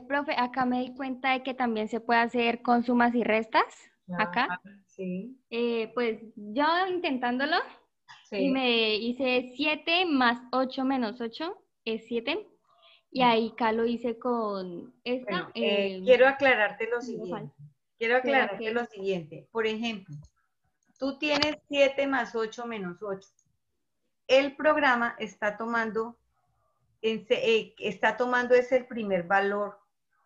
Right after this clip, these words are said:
Speaker 2: o ningún valor. Está tomando el primer valor, ¿cierto? Porque si tú ejecutas, aquí estás ejecutando una fórmula, tienes que decirle a Excel que haga la operación.
Speaker 1: Eso es lo que le quería preguntar, a ver si estaba bien o mal.
Speaker 2: Bien, entonces, ¿cómo vamos a probar?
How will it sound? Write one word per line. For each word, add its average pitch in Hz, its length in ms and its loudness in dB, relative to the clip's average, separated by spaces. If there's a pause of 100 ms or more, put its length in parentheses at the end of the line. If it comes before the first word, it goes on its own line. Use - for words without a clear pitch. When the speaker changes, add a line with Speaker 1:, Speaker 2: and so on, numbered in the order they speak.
Speaker 2:
o 220 160 0
ningún 185 400 -2
valor. 196 500 0
Está 214 220 -6
tomando 277 300 4
el 302 100 -2
primer 208 340 0
valor, 202 480 2 (300)
¿cierto? 226 440 -4
Porque 254 280 2
si 185 200 -10
tú 226 140 0
ejecutas, 277 720 0 (640)
aquí 202 380 0
estás 202 320 -2
ejecutando 226 560 2
una 220 160 0
fórmula, 240 400 -2
tienes 214 260 -8
que 247 140 4
decirle 196 340 -2
a 214 140 2
Excel 220 480 0 (100)
que 208 100 -2
haga 190 280 2
la 233 80 0
operación. 185 840 -4 (840)
Speaker 1:
Eso 285 180 0
es 277 60 2
lo 269 120 2
que 285 100 0
le 269 120 0
quería 233 260 4
preguntar, 233 380 2
a 208 80 2
ver 208 80 -8
si 233 80 -6
estaba 226 280 -2
bien 240 300 -4
o 208 80 -2
mal. 185 180 -4
Speaker 2:
Bien, 269 260 4
entonces, 247 420 8
¿cómo 302 220 6
vamos 302 280 6
a 294 120 2
probar? 247 400 6